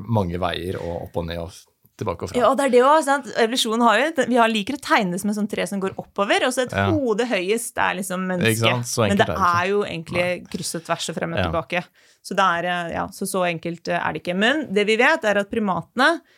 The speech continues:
Speaker 2: vi har en, eh, felles stamfar som ser litt ut som en sånn, eh, tree shrew, heter det på engelsk. Jeg tror det er en sånn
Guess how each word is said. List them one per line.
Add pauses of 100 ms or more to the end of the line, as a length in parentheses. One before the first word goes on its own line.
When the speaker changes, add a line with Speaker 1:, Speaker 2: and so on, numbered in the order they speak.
(240)
Speaker 2:
vi
har
en,
eh,
felles
stamfar
som
ser
litt
ut
som
en
sånn,
eh, (220)
tree
shrew,
heter
det
på
engelsk.
Jeg
tror
det
er
en
sånn